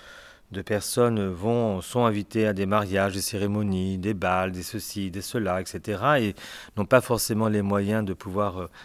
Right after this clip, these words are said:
dépenser de l'argent, surtout pour de, du cérémonial, parce que le cérémonial en soi,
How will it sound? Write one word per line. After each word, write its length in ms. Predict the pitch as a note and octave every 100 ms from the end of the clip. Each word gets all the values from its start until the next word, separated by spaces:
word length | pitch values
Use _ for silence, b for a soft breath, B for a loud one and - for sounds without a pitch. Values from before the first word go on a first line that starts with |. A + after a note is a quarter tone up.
| -
dépenser 500 | G#2+ - A2+ - B2+
de 80 | G2+
l'argent, 260 | G2+ G2
surtout 320 | A#2 - G#2 C#3
pour 220 | C#3+ A#2+
de, 220 | G#2+ G#2 B B -
du 80 |
cérémonial, 640 | G#2 - B2 A#2+ B2 B2+ C#3
parce 180 | A2 -
que 100 | A2
le 60 |
cérémonial 680 | F#2+ A#2 A2+ A2+ A2 A#2+ B2
en 80 | G#2+
soi, 360 | - - B2